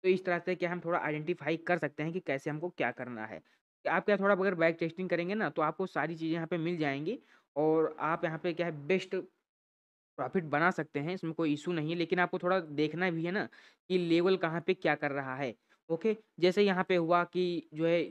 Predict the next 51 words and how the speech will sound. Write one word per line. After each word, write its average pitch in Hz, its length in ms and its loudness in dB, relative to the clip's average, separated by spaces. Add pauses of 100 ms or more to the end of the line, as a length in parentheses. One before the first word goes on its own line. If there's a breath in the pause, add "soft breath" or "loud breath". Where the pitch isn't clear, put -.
(120)
डबल 190 320 4 (180)
क्या 180 160 0
बना, 127 280 -6 (800)
बॉटम 156 280 0
बनाना, 180 340 -4 (120)
लेकिन 160 300 0
यहाँ 185 160 -2
पे 208 100 -2
क्या 165 140 0
हुआ, 143 160 -2
आरएसआई 147 300 -4
में 160 140 -4
डाइवर्जन 156 380 0
हुआ, 214 340 -2
मार्केट 143 360 -2
शूट 147 280 -6
अप 135 140 -6
हो 127 80 -6
गया। 110 200 -8 (340 soft breath)
तो 170 60 0
इस 170 140 0
तरह 170 120 0
से 170 140 -4
क्या 165 140 -2
है, 165 80 2
आप 165 220 -2 (680 soft breath)
ऑप्शन 151 360 2
में 185 60 0
अगर 175 140 2
ट्रेडिंग 160 340 0
करते 156 200 -2
हैं 165 100 -6
तो 160 80 2
आपका 156 240 0
ऑप्शन 147 280 0
तो 160 100 -2
यहाँ 156 100 -2
पे 175 100 0
रॉकेट 139 380 -2
हो 143 140 -8
ही 143 160 -4
जाएगा 123 300 -2
दोस्तों। 127 260 -6
अगर 165 200 2
क्या 170 180 0
है 175 180 0
सही 156 240 -6
जगह 165 180 0
पहचान 147 380 -2
पाए 143 220 0
तो 113 220 -10